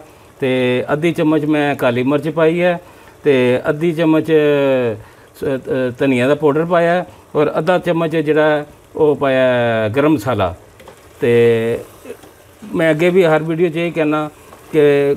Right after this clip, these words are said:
ਕੋਈ ਵਿੱਚ ਕੋਰਮੇ ਮਸਾਲਾ ਜਾਂ ਇਸ ਤਰ੍ਹਾਂ ਦੇ ਮਸਾਲੇ ਮਸੂਲੇ ਪਾਉਣ ਨਾਲ ਕੋਈ ਹਾਂਡੀਆਂ ਨਹੀਂ ਅੱਛੀਆਂ ਬਣਦੀਆਂ। ਅੱਲਾਹ ਤਾਲਾ ਨੇ ਹਰ ਬੰਦੇ ਦੇ ਹੱਥਾਂ 'ਚ ਬਹੁਤ ਸਾਰੀ ਬਰਕਤਾਂ ਪਾਈਆਂ ਨੇ, ਬਹੁਤ ਸਾਰੇ ਜ਼ਾਇਕੇ ਨੇ ਹੱਥਾਂ 'ਚ।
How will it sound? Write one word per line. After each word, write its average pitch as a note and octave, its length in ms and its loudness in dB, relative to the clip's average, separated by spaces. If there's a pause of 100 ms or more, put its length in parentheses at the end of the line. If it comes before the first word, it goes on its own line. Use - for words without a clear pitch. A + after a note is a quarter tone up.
(120)
ਕੋਈ E3+ 320 2
ਵਿੱਚ D#3+ 240 -2
ਕੋਰਮੇ D#3+ 420 0
ਮਸਾਲਾ D3 580 0
ਜਾਂ D3 220 0
ਇਸ C#3 60 -4
ਤਰ੍ਹਾਂ D#3+ 180 -4
ਦੇ D#3+ 60 -2
ਮਸਾਲੇ D3 440 0
ਮਸੂਲੇ D3+ 400 -2
ਪਾਉਣ C#3+ 300 -2
ਨਾਲ D3 280 0 (340)
ਕੋਈ D#3+ 140 0
ਹਾਂਡੀਆਂ C#3 400 0
ਨਹੀਂ E3 180 0 (180)
ਅੱਛੀਆਂ C#3+ 260 -4
ਬਣਦੀਆਂ। C#3+ 500 -2 (380)
ਅੱਲਾਹ D#3 160 2
ਤਾਲਾ D#3+ 280 0
ਨੇ D3+ 280 -2 (380)
ਹਰ E3+ 40 0
ਬੰਦੇ D#3 360 0
ਦੇ D3 160 2
ਹੱਥਾਂ C#3+ 380 -6
'ਚ C#3+ 220 -2 (120)
ਬਹੁਤ D#3+ 200 -2
ਸਾਰੀ E3+ 160 -2
ਬਰਕਤਾਂ C#3+ 420 -2
ਪਾਈਆਂ D3 360 -2
ਨੇ, C#3+ 140 -2
ਬਹੁਤ C#3 240 -2
ਸਾਰੇ D3+ 220 2
ਜ਼ਾਇਕੇ C3+ 360 -2
ਨੇ D#3 80 -2
ਹੱਥਾਂ C3+ 240 -4
'ਚ। C3+ 180 -4